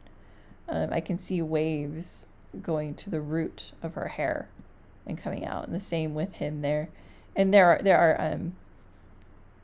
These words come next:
I guess what they use, India ink on top of some of the, there's a photo of her. Her hair almost looks black,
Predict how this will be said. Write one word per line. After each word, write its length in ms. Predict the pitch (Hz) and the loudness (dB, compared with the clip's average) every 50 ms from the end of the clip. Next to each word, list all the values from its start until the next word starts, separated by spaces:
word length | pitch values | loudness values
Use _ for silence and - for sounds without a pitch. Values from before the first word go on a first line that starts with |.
| - - | -16 -14
I 80 | 202 208 | -14 -12
guess 200 | - - - - | -12 -12 -6 -6
what 140 | 196 - | -4 -2
they 100 | 185 190 | 0 2
use, 240 | 180 185 175 175 - - | 2 2 2 0 0 0
India 240 | 180 180 175 202 190 | 0 0 2 0 0
ink 320 | - - 214 226 240 - - | 0 -2 -2 -4 -4 -4 -4
on 140 | 190 202 | -2 -4
top 200 | 247 - 208 202 | -2 -4 -4 -2
of 80 | - 208 | -2 -4
some 140 | 208 - 196 | -4 -4 -2
of 80 | 185 | 0
the, 100 | 185 180 | 0 0
there's 220 | - - 180 170 196 | 0 0 -2 0 0
a 80 | 202 | -2
photo 260 | 196 - 208 196 180 160 | 0 0 2 2 4 2
of 120 | 160 - | 0 0
her. 340 | - - 165 151 156 202 - - - - - - - - - - - - | -2 0 2 2 0 0 -4 -12 -20 -20 -20 -20 -20 -20 -20 -20 -20 -6
Her 120 | - 175 175 | -2 0 2
hair 180 | 208 247 247 | 4 6 6
almost 260 | 220 202 190 180 185 - | 6 6 4 4 2 0
looks 140 | 170 165 | -2 -2
black, 500 | 165 151 156 196 247 - - - - - | -4 0 2 2 4 4 2 0 -6 -8